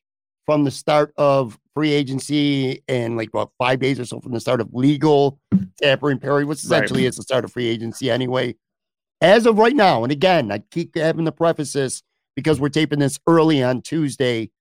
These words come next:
Speaker 1: As of when we're taping this, the Bills have done literally nothing to free up any cap room. I'm gonna pull up a graphic real quick. This was from the, uh, Cover One salary cap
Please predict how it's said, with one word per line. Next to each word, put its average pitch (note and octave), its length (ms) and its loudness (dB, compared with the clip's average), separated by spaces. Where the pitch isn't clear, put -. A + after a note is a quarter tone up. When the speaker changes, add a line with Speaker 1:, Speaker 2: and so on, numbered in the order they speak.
Speaker 1:
As D#3+ 340 4
of E3+ 220 0
when E3 260 0
we're D#3 140 0
taping D3 400 -2
this, B2+ 160 -4
the A2+ 80 -10
Bills D3 220 -2
have C#3 120 -4
done A2 380 -4
literally A#2+ 400 -4
nothing A2 720 -6
to A2+ 180 -4
free C3+ 320 0
up A#2 260 0
any A2+ 220 -2
cap C3 360 -2
room. A#2+ 160 -2
I'm F3 100 0
gonna A3+ 120 0
pull G3 120 2
up F#3+ 100 2
a E3+ 40 -4
graphic D#3 440 0
real C#3+ 240 2
quick. C#3+ 360 -2
This F3 200 -2
was F#3+ 160 2
from E3+ 260 2
the, D#3+ 160 4
uh, C#3+ 160 4
Cover D#3+ 320 0
One C#3+ 320 2
salary C#3 420 0
cap C3 300 -2